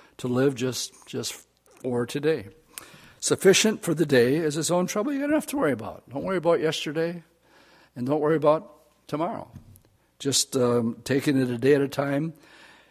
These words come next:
and make sure that it's a heart matter, where your heart is at.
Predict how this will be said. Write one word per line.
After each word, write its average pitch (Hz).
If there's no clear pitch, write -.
and 123
make 147
sure 156
that 131
it's -
a 131
heart 151
matter, 110
where 139
your 147
heart 160
is 120
at. 98